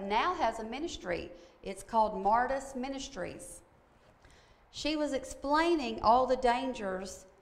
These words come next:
and that you are yoking. That means joining, attaching yourself to Hindu gods. No matter what part of it you do, if you say, "I only do the stretching, I don't do the chanting, and I don't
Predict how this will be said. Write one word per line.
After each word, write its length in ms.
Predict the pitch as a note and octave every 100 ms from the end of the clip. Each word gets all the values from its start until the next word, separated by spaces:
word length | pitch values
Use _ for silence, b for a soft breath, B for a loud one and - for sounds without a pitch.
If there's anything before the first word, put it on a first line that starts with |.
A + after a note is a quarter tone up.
| _ _ _ _
and 180 | G#3 A#3
that 240 | A#3 - A3
you 180 | D4+
are 220 | C4+ G#3+ F#3+
yoking. 720 | B3+ E4+ - G#3 E3+ E3+ G#3 - - _ _ _ _ _
That 220 | A#3 A#3+ A#3+
means 260 | A#3+ G3+
joining, 720 | F3 G3 G#3+ B3+ C#4 D4 D4+ -
attaching 840 | G3 - - D#4+ F4 - G3+ F#3+ -
yourself 1120 | E3 G3+ B3 D4 - - F4 G#3 F#3+ - - - - _ _ _ _ _ _ _
to 180 | - B3
Hindu 460 | C4 D4+ C#4 C#4 C4+
gods. 800 | C4 C4+ G#3 - - - - - _ _ _ _ _ _
No 240 | G3 A#3 A3+
matter 480 | A3+ C4 F#4+ F#4+
what 300 | D4+ D4 C#4+
part 260 | - D4 C4
of 120 | G3+
it 120 | A3
you 120 | G3+ G#3
do, 220 | A#3 G3
if 120 | -
you 80 | A3+
say, 240 | - G#3 -
"I 140 | C4+
only 240 | E4+ D#4+
do 180 | A#3 C4
the 100 | A3
stretching, 480 | G3+ - A3 A3 F3
I 60 | F#3+
don't 340 | - - B3+
do 40 |
the 120 | A3+ A#3
chanting, 520 | C#4 A3+ G#3+ G#3+ G#3
and 100 | F#3+
I 100 | A3
don't 180 | B3+